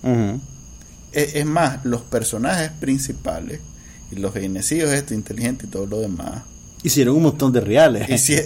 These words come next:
Speaker 2: correcto, ellos son
Speaker 1: Exactamente.
Speaker 2: los que se dieron
Speaker 1: No, está,
Speaker 2: cuenta.
Speaker 1: estamos claros, e hicieron un montón de reales.
Speaker 2: Y el que, y la, y la stripper que hizo, spoiler alert,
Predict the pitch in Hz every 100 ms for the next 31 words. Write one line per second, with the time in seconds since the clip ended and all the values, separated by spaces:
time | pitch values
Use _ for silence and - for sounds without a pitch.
0 | 147 147 135 180 - - 139 - 131 143
1 | 135 156 170 120 98 120 117 120 113 117
2 | 233 165 131 131 135 135 143 127 190 156
3 | 107 117 113 127 175 170 131 117 104 120
4 | 165 107 92 123 139 135 131 127 - 127
5 | 123 123 123 - 131 123 117 123 123 120
6 | - 180 185 - 127 113 120 113 117 147
7 | 151 147 139 131 120 - 160 139 117 113
8 | 113 113 113